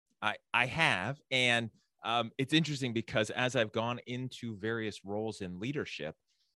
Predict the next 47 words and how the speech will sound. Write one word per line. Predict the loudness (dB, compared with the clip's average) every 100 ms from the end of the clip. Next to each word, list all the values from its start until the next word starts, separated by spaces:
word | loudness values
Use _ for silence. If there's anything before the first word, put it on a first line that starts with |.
| -6
uh, | -4 -2
at | -6 -4
first | -6 -4
being | -6 -6
pushed | -8 -6 -4 -4
into | -6 -6 -4 -4
it, | -6 _ -12
uh, | -4 -4 -4 -8
just | -12 -12 _ -20 -8
e-, | -6 -4
against | 0 0 -2
my | -4 -2
will, | 2 2 2
if | -2 -6
you, | -8 -10 _
if | -6 -6
you | -6
will, | -6 -8 -14 _
um, | 0 2 0 -4 -4
is | -4 0
realizing, | 2 2 0 -2
okay, | -2 -4
breaking | -2 0 0 -2 -4
down | -4 -4 -6 -10 -16
what | -12 -4 -4 -4 -8
works, | -10 -4 -4 -4 -10 -10
what | -6 -6
I | -4 -6
do | -6 -8 -8
that | -10
works. | -10 -10 -10 -14 -20 -20 _ -8
And | -6
really | -4 -4 -2 -4
it's | -6 -4
that | -4 -2
process | -4 -4 -4 -6 -6
of | -8
trying | -10 -6 -2 -2 -4
to |
figure | -8 -8 -4 -2
out, | -2 -4
like | -8 -10
you |
said | -8 -4
in | -4
the | -6
intro, | -6 -6